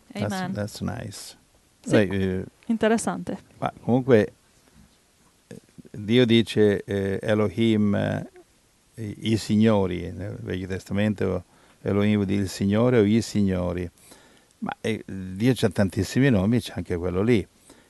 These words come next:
Speaker 1: E comunque in cielo ci sono, eh, ci sono tanti signori. Dio ce n'è solo uno. Però signori ce ne sono molti. Infatti
Speaker 2: Mm-hmm.
Speaker 1: vediamo in Apocalisse cinque,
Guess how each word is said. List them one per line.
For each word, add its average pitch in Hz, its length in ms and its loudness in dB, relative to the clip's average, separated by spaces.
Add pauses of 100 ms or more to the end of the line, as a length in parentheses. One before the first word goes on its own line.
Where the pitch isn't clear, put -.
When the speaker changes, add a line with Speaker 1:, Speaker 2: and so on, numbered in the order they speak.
Speaker 1:
E 107 180 0
comunque 131 520 4
in 98 120 4
cielo 143 340 4
ci - 160 -6
sono, 92 500 -2 (720)
eh, - 320 -10
ci - 160 -4
sono 104 760 2
tanti 123 400 2
signori. 90 720 0
Dio 127 560 4
ce - 200 -8
n'è 95 100 0
solo 104 300 0
uno. 87 420 -6 (1800)
Però 107 240 2
signori 104 420 0
ce 113 100 -4
ne 90 80 -2
sono 90 180 -8
molti. 110 480 -2
Infatti 98 460 -4
Speaker 2:
Mm-hmm. 95 60 0
Speaker 1:
vediamo 98 380 0
in 92 80 -2
Apocalisse 92 600 -4
cinque, 107 640 -4